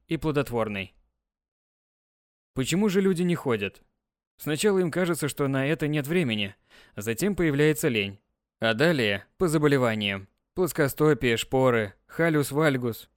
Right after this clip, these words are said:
подагра. Позже появляется диабет, ишемическая болезнь сердца, тромбофлебит и даже онкология. Основной причиной всех этих болезней является гиподинамия и гипокинезия,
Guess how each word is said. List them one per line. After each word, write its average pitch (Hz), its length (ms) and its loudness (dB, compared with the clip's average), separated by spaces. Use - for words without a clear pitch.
подагра. 113 640 0
Позже 165 320 0
появляется 147 600 2
диабет, 139 580 0
ишемическая 131 640 -4
болезнь 135 380 2
сердца, 117 540 -4
тромбофлебит 123 920 -2
и 143 120 -6
даже 165 360 0
онкология. 113 760 -2
Основной 170 440 -2
причиной 151 440 0
всех 135 260 -2
этих 123 260 -4
болезней 123 480 0
является 143 600 0
гиподинамия 127 920 0
и 147 160 2
гипокинезия, 139 920 -2